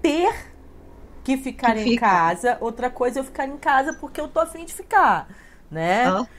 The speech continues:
Speaker 2: ah.
Speaker 1: Mas eu vi
Speaker 2: É.
Speaker 1: que as pessoas estão, assim, ainda conseguindo, vamos considerar aí dez dias, quinze dias, né? Dependendo, porque eu acho que, no seu caso, até fechou o hotel,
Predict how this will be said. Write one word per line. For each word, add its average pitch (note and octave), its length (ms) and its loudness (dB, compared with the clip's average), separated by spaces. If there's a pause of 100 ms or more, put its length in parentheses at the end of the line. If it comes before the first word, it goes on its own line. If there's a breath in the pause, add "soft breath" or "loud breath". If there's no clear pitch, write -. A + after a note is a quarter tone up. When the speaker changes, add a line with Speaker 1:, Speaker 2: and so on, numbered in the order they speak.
Speaker 2:
ah. D3 260 -8
Speaker 1:
Mas C4+ 300 4
eu F4 160 0
vi D4 220 -2
Speaker 2:
É. - 20 -2
Speaker 1:
que E4+ 80 -4
as E4 120 -6
pessoas E4+ 640 -2
estão, E4 300 -4
assim, D#4+ 280 -10
ainda G#4 640 0
conseguindo, C4+ 1120 -4 (140)
vamos G3+ 280 -8
considerar G3+ 600 0
aí F#3+ 400 -2
dez E3+ 380 -4
dias, A3+ 680 -4
quinze F3+ 320 -10
dias, G#3 440 -4
né? A#3+ 200 -4
Dependendo, F#3+ 920 -6 (160 loud breath)
porque - 140 -2
eu B3+ 100 6
acho C#4+ 220 2
que, C4+ 100 -8 (380)
no A#3 220 -4
seu A#3 200 -4
caso, F3 400 0
até A3+ 220 -6
fechou C4 560 -4
o F#3 80 -2
hotel, A3+ 640 0